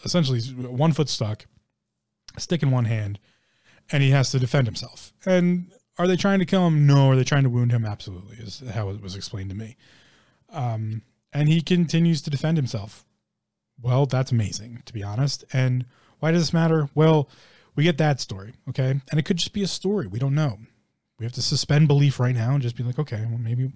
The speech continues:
was real, maybe it wasn't, who knows?" But then we have other stories of other Eskrima fighters and different masters and the different methodologies.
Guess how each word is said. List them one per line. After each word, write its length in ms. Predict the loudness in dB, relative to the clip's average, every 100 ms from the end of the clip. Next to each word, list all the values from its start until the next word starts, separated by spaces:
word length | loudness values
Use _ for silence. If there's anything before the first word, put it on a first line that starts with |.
| -10
was 140 | -8
real, 160 | -4 -2
maybe 180 | 0 -2
it 60 |
wasn't, 300 | -4 -6 -6
who 120 | -4 -4
knows?" 280 | -4 -8 -12 _ -20 -20 -20 _
But 100 | 0
then 100 | 4
we 80 | 6
have 220 | 4 2
other 280 | 0 0 0
stories 460 | 0 -2 -2 -6
of 160 | -6 -4
other 380 | -2 0 0 -2
Eskrima 400 | -6 -4 -4 -2
fighters 460 | -4 -4 -6 -8 -8
and 300 | -8 -8 -10 -10
different 280 | -10 -6 -4
masters 600 | -4 -4 -6 -6 -8 -14 -20 _ _ _ _ -4
and 340 | 0 0 0
the 80 | -4
different 480 | -2 0 2 0 0
methodologies. 1000 | 2 2 2 0 0 -2 -8 -12 -14